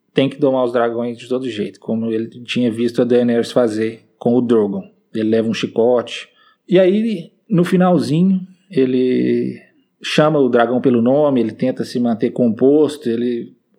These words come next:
por um instante, parece que ele finalmente conseguiu domar o dragão. Mas só que ele não contava que tivesse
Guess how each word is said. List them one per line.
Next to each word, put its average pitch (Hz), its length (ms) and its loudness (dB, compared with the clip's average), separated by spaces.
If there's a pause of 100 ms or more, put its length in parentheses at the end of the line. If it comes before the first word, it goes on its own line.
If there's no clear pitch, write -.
(360)
por 175 220 4
um 208 140 6
instante, 180 420 0
parece 156 420 2
que - 100 -2
ele 151 120 0
finalmente 156 1000 -4 (220)
conseguiu 143 560 0
domar 127 320 2
o 127 40 0
dragão. 117 540 -2 (400)
Mas 131 160 0
só 131 160 0
que 131 140 -2
ele 135 120 2
não 139 380 -4 (160)
contava 127 460 0
que - 80 -20
tivesse 123 640 -4